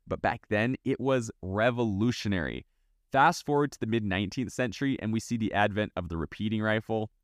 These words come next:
and that is where we are talking. The lever-action beauties offered a single upgrade in firepower, transforming the Wild West and heralding in a new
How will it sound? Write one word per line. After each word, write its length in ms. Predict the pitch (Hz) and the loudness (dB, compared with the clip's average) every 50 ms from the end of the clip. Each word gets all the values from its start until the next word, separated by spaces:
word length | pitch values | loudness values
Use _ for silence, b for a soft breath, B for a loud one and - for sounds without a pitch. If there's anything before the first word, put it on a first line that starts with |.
| _ _ - | _ _ -4
and 240 | 98 98 95 92 87 | -2 -2 0 0 2
that 240 | 107 110 113 - | 4 4 4 4
is 140 | - 101 101 | 2 0 -2
where 280 | 101 98 95 95 92 92 | 0 0 0 0 0 0
we 180 | 90 90 90 | 0 0 -2
are 80 | 82 76 | -2 -4
talking. 500 | - - 110 98 98 98 - 85 67 69 | -4 -2 0 0 0 0 -2 -6 -6 -4
The 100 | 80 82 | -4 -2
lever-action 800 | 85 95 107 123 131 139 135 127 127 127 123 - - 117 107 98 | -2 0 0 2 2 2 2 4 2 2 0 -2 -6 -4 -4 -4
beauties 500 | 85 98 110 117 120 110 104 98 92 80 _ - | -4 -2 0 0 2 2 0 0 -2 -4 _ 0
offered 360 | - 104 110 - 117 110 107 - - | 2 2 2 2 0 -2 -2 0 -2
a 80 | 104 | -4
single 640 | 104 - - - - 123 127 139 143 143 139 - - | -4 -4 -8 -8 -4 -4 -2 0 0 0 0 0 2
upgrade 480 | - 120 - _ - 113 110 107 95 - | 0 0 0 _ 0 2 2 2 0 0
in 200 | - 104 101 95 _ - | -2 -4 -4 -4 _ 0
firepower, 520 | 104 101 101 101 95 - 98 85 80 73 | 2 2 2 2 0 2 2 4 4 2
transforming 600 | 71 - 110 95 95 - - - 107 117 127 127 123 | 0 -2 -2 -2 -2 -4 -6 -4 -4 -2 -2 0 -2
the 80 | 120 | 0
Wild 280 | 107 107 104 104 101 95 | 2 4 4 4 4 2
West 420 | 90 85 82 80 85 - - - _ _ _ _ - | 2 2 2 2 0 -2 -8 -20 _ _ _ _ -10
and 160 | - 104 101 | -6 -6 -6
heralding 560 | 98 - - 147 151 156 151 127 110 113 107 | -6 -2 -2 0 4 4 2 4 2 2 2
in 240 | 107 107 104 101 98 - | 2 2 2 0 0 -2
a 80 | 87 90 | -4 -4
new 300 | 90 92 104 110 110 | -2 0 2 2 0